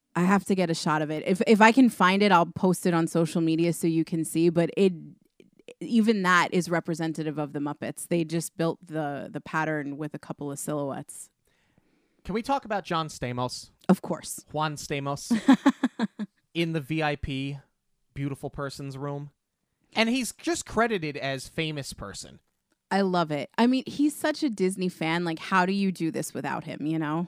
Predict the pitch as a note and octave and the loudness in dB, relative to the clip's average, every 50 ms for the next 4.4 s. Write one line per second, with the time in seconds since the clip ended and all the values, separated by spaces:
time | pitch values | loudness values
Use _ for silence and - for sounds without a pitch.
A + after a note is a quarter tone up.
0 | - _ _ - C#3 G3+ G3+ E3+ D#3+ - - - - F#3+ G3+ F#3+ - - F#2 - | -6 _ _ -8 -6 -6 -6 -6 -10 -12 -12 -8 -6 -4 -4 -4 -6 -12 -16 -16
1 | _ - - - F3+ E3 D3 - - E3 - - - _ _ G3 G3+ G3 G3+ G3+ | _ -20 -10 -6 -4 -4 -4 -6 -8 -14 -18 -20 -20 _ _ 4 4 6 6 4
2 | G3 F#3+ F#3 D#3 - - F3+ F#3 - - G#3 A3+ A#3 - G#3 E3+ - - G3+ G#3+ | 2 0 -2 -4 -4 -4 -4 -2 2 2 2 2 2 0 -4 -6 -6 -8 -8 -8
3 | G3+ F3 F3+ E3 D#3 - - - E3+ E3+ F3 - - G3 G3+ F#3 G#3 F3+ - - | -6 -6 -6 -8 -8 -8 -6 -4 -2 -2 -4 -4 -4 -4 -2 -2 -4 -8 -4 0
4 | G#3+ A3 A3 A#3 G#3+ - - | 0 2 2 0 -2 -6 -12